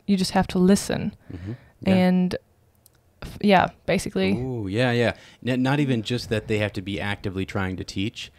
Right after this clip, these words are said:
Speaker 1: Mm-hmm.
Speaker 2: but that we can learn from people
Speaker 1: Right.
Speaker 2: just based upon who they are, right? Just, just experiences, that we, our experience with that person, if you're open to it and if you listen, you can learn
Speaker 1: Mm-hmm.
Speaker 2: something.
Speaker 1: Yes.
Speaker 2: Yeah.
Speaker 1: And also that a lot of parents,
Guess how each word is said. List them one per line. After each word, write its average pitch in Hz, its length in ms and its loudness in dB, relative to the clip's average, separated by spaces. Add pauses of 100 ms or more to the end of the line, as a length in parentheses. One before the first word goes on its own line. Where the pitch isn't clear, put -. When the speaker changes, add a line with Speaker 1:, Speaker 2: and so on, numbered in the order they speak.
(140)
Speaker 1:
Mm-hmm. 180 180 0
Speaker 2:
but 101 160 -4
that 101 180 -2
we 107 140 -2
can 101 220 -4
learn 101 260 -2
from 98 200 -10
people 92 520 -6
Speaker 1:
Right. - 240 0 (160)
Speaker 2:
just - 320 -8
based 104 240 -2
upon 95 200 -6
who 101 120 -2
they 90 80 -2
are, - 240 -4 (140)
right? 95 320 -6
Just, - 240 -6
just - 180 -4
experiences, - 680 -4
that 101 140 -6
we, 104 320 -4 (120)
our 98 200 -2
experience 107 480 -2
with 104 140 -2
that 98 180 -6
person, 98 340 -6
if - 120 -14
you're 92 180 -6
open 110 280 -2
to 120 100 -4
it 113 60 2
and 98 80 -4
if - 100 -16
you 98 80 -2
listen, 98 400 -2 (640)
you 104 100 -2
can 104 140 0
learn 143 160 0
Speaker 1:
Mm-hmm. 196 40 4
Speaker 2:
something. 190 300 -4 (120)
Speaker 1:
Yes. - 460 0
Speaker 2:
Yeah. 104 200 -4 (320)
Speaker 1:
And 220 100 8
also 240 320 10
that 220 220 10
a 208 40 6
lot 202 300 6
of 226 200 2
parents, 202 640 2